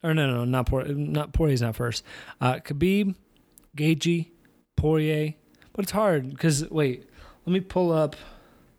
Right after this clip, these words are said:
Um, let's see here. I'm gonna pull up Dustin Poirier's record. I wanna see who all he's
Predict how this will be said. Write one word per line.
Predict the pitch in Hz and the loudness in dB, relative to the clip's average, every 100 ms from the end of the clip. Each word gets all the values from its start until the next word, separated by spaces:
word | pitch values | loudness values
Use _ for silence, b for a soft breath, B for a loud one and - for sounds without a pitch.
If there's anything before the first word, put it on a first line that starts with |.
| _ _ _ b b b b b b b b b b b _ _ _ _ _ | _ _ _ b b b b b b b b b b b _ _ _ _ _
Um, | - 135 156 165 180 185 208 | -12 -8 -8 -6 -8 -10 -12
let's | 185 160 | -10 -8
see | - 127 | -6 -4
here. | 107 110 101 b b b b b b b b b b | -4 -6 -8 b b b b b b b b b b
I'm | - | -4
gonna | 160 170 | 0 0
pull | - 160 | 0 0
up | 151 147 143 - b b b b _ _ _ _ _ _ - | 2 2 -2 -10 b b b b _ _ _ _ _ _ -4
Dustin | 160 - 143 | -2 0 -2
Poirier's | - 147 143 135 131 117 | 0 0 2 2 0 -4
record. | 123 147 - 131 | -4 -4 -4 -4
I | |
wanna | 131 131 | -2 -4
see | 123 147 | -6 -6
who | 117 131 | -6 -4
all | 135 | -4
he's | 123 107 | -4 -6